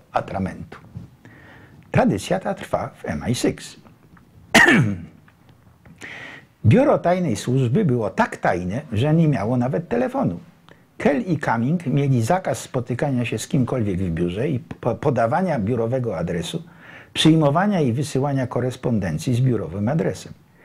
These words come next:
Mieli zorganizować sobie korespondencyjne skrzynki kontaktowe i przybrać fałszywe nazwiska.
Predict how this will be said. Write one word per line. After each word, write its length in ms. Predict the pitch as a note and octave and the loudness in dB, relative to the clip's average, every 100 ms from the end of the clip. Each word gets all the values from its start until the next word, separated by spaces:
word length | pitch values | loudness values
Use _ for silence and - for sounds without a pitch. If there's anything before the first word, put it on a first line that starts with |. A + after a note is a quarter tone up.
| - - - - - | -20 -20 -20 -2 4
Mieli 320 | F#3 D4 B3 | 6 6 6
zorganizować 760 | F3+ D3 C#3 C3+ C3+ E3 C#3+ A#2+ | 4 2 2 2 2 2 0 -2
sobie 300 | B2+ A2+ G#2 | -2 -2 0
korespondencyjne 1040 | C3+ B2+ A#2 B2+ A#2 A#2 A2 E3 C#3 G#2+ | 0 -2 -2 0 0 0 0 2 2 0
skrzynki 480 | - - B2 A#2 G#2 | -4 0 0 0 -4
kontaktowe 760 | F#2 F2+ F2 - - B2+ G3 | -4 -4 -6 -8 -2 -2 0
i 140 | F3+ G#2 | -4 -4
przybrać 520 | - C#3+ C3 C#3 - | -2 0 0 -2 -4
fałszywe 520 | - C#3 - D3 D#3+ | -4 -4 -4 -4 -2
nazwiska. 580 | F2+ G#2+ G2+ - - | -2 -4 -6 -10 -12